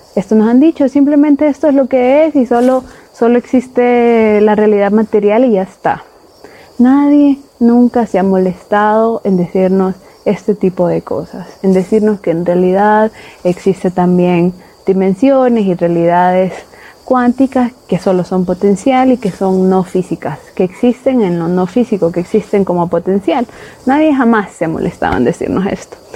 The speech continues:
hasta ahora, <laughs> o lo estamos descubriendo nosotros mismos. Como colectivo estamos avanzando y dándonos cuenta de estas cosas y pues bueno, estamos abriendo los ojos a nuestra existencia. Entonces,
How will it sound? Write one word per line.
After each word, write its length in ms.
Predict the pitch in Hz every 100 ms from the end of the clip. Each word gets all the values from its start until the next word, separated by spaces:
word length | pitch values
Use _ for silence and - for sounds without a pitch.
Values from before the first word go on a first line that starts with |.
| - -
hasta 280 | 330 - 202
ahora, 240 | - - 240 - - - 247
<laughs> 460 | - - - - -
o 60 | 233
lo 60 |
estamos 320 | 233 233 240 233
descubriendo 500 | 220 285 262 254 254
nosotros 420 | 262 254 226 233
mismos. 400 | 247 302 254 - - - - - - -
Como 220 | - 233
colectivo 420 | 233 233 226 254 269
estamos 320 | 247 220 226
avanzando 540 | 233 226 240 233 254
y 20 |
dándonos 520 | 247 202 202 208 214 -
cuenta 400 | 220 214 226 190
de 80 |
estas 260 | 185 - 202
cosas 480 | - 190 190 220 240 - - - - -
y 200 | - 196
pues 240 | 180 160
bueno, 240 | - - 175 - -
estamos 300 | - 185 180
abriendo 320 | 185 190 220
los 180 | 226 254
ojos 300 | 247 285 254
a 460 | 190 185 180 180 185
nuestra 300 | 196 190 226
existencia. 640 | 226 233 - 339 - 254 - - - - - - - - - - - -
Entonces, 720 | 226 254 254 233 254 262